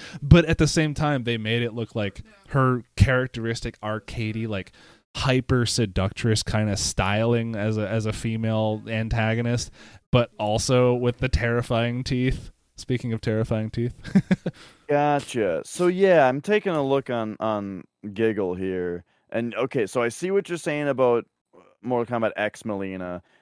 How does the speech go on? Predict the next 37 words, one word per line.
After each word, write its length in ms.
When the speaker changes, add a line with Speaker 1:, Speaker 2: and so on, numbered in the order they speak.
Speaker 2:
And 140
then 220
Mortal 260
Kombat 260
eleven, 840
they 140
just 180
kinda 200
gave 280
her, 100
like, 320
the 120
wide 680
mouth 640
Speaker 1:
They 140
Speaker 2:
with, 60
Speaker 1:
get, 220
Speaker 2:
like, 480
Speaker 1:
they 240
all, 260
I 40
mean, 160
they 60
also 260
Speaker 2:
yeah. 60
Speaker 1:
changed 400
her 100
face 420
entirely. 580
Like, 240
the, 400
I 120
thought 320
they 140
were 100
gonna 180
do, 480